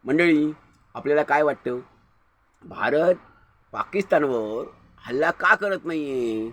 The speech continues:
किंवा एवढा वेळ का लावतो आहे? त्यामागे काही जागतिक राजकारण आहे का, अर्थकारण आहे का, की कशाची भारत वाट पाहतो आहे का, की योग्य संधीची वाट पाहतो आहे, यो-, योग्य वेळ येण्याची वाट पाहतो आहे?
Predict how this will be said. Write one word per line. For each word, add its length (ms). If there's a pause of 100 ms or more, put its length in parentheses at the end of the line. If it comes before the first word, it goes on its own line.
किंवा 220
एवढा 280
वेळ 240
का 240
लावतो 320
आहे? 600 (560)
त्यामागे 300
काही 360
जागतिक 380
राजकारण 400
आहे 200
का, 380
अर्थकारण 460
आहे 200
का, 460 (400)
की 60
कशाची 380
भारत 200
वाट 400
पाहतो 280
आहे 180
का, 240
की 160
योग्य 260
संधीची 680 (320)
वाट 280
पाहतो 280
आहे, 240
यो-, 120
योग्य 340
वेळ 240
येण्याची 340
वाट 280
पाहतो 260
आहे? 460